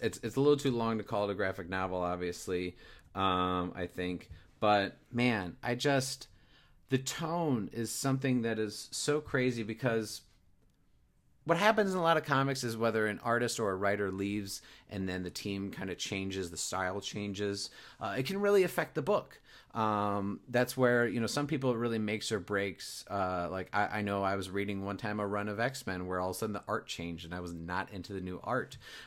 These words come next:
Uh, it was good art, but it was just hard for me to grasp what was happening. Chew has the same writer and artist for the whole thing. You know, occasionally another colorist helps, but for the most part, like, it is the same vision,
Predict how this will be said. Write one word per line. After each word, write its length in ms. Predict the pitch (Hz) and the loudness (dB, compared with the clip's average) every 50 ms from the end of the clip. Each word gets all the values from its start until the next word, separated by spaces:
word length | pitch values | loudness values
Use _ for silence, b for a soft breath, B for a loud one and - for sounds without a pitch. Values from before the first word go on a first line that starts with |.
| B - | B -6
Uh, 120 | 87 - - | -6 -4 -2
it 40 | 101 | -2
was 120 | 101 95 | -4 -2
good 220 | 85 147 190 208 | 2 4 6 8
art, 300 | 165 117 104 107 - - - | 8 8 8 6 2 0 -2
but 140 | 113 104 95 | -4 -2 -2
it 60 | 101 | -2
was 140 | 98 98 92 | -2 -2 -2
just 240 | 104 98 - - - | -2 -2 -2 -4 -6
hard 340 | - - 117 110 110 104 98 | -4 0 2 2 2 0 -2
for 160 | - - 101 | -2 -4 -2
me 460 | 98 98 98 98 98 98 98 95 - B B B B B B B | -2 0 0 0 0 -2 -2 -4 -6 B B B B B B B
to 100 | - 107 | -4 -4
grasp 480 | 82 82 98 92 90 98 98 - - - | -2 0 2 2 2 2 0 -2 -4 -4
what 180 | 98 98 - | -4 -4 -2
was 120 | - 92 - | -4 -10 -6
happening. 600 | - 92 90 92 - 131 143 151 160 175 185 175 b b b b b b b b b b | -4 -2 -2 -2 -2 -2 -4 -4 -4 -6 -8 -10 b b b b b b b b b b
Chew 520 | - - - 185 196 196 185 147 135 123 | 2 4 8 10 10 10 10 10 8 6
has 240 | 113 117 123 117 107 | 4 4 2 0 0
the 100 | 113 107 | -2 -4
same 420 | - - - 127 123 131 131 131 | -4 0 0 2 4 4 4 4
writer 480 | 123 117 117 117 113 117 113 120 117 117 | 2 2 2 2 2 2 2 2 0 0
and 200 | 73 - 104 - - 95 | 0 -2 -6 -6 -4 0
artist 380 | 107 107 107 107 107 - - | 2 2 4 2 0 -2 -4
for 120 | - 104 98 | -6 -6 -4
the 80 | 90 | -4
whole 220 | 85 - 104 101 - | -4 -4 -4 -6 -6
thing. 580 | - - - 143 139 139 139 139 139 135 104 | -6 -2 -2 0 2 2 2 2 2 0 0
You 80 | 110 101 | 0 -2
know, 120 | 95 92 | -2 -4
occasionally 440 | 92 - 117 110 110 107 107 107 101 | -4 0 2 2 2 2 0 -2 -2
another 240 | 101 104 98 101 92 | -2 -2 -2 -4 -4
colorist 500 | - - 98 101 110 113 113 110 - - | -4 -2 -2 -2 0 0 -2 -2 -2 -2
helps, 280 | - 107 110 - - | -2 -2 -2 -4 -8
but 180 | - - 92 - | -10 -10 -10 -8
for 80 | - 104 | -8 -6
the 80 | 104 | -4
most 340 | 101 104 110 123 127 - - | -2 -2 -2 -2 -4 -6 -4
part, 300 | - 107 98 101 - - | 0 0 0 0 0 -4
like, 180 | 98 92 87 - | -6 -8 -6 -4
it 160 | - 110 104 110 | -2 0 2 4
is 180 | 110 107 98 | 4 2 2
the 100 | 95 101 | -2 -6
same 440 | - - - 104 98 101 104 110 104 | -6 -4 -4 -4 -2 -2 -2 -4 -4
vision, 640 | 95 92 95 101 98 95 101 117 127 147 175 190 190 | -6 -2 -2 0 0 0 0 0 0 0 0 -2 -6